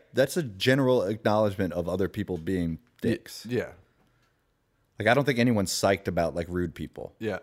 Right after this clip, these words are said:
Speaker 2: I think it's, um, yeah, 'cause it's like, I hate inconsiderateness.
Speaker 1: Yeah.
Speaker 2: But it, I think a pet peeve is really, like, something that's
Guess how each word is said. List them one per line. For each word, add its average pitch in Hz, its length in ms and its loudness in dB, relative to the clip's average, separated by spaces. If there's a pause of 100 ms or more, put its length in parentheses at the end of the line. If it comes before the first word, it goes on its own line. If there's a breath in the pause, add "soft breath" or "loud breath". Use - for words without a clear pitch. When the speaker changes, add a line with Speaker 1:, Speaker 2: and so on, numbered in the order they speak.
Speaker 2:
I 143 80 6
think 226 240 0
it's, - 260 -2 (100)
um, 101 480 -2 (120)
yeah, 131 180 4
'cause 113 160 -4
it's 113 100 -4
like, 113 200 0
I 139 120 2
hate 127 320 -4
inconsiderateness. 123 1120 -4
Speaker 1:
Yeah. 85 220 0 (920 soft breath)
Speaker 2:
But 120 280 4
it, 123 260 -2
I 123 100 0
think - 320 -4
a 117 80 -2
pet - 280 -8
peeve 131 340 -4
is 98 220 -4
really, 107 240 2
like, 90 280 -6
something 110 300 -2
that's 90 200 -10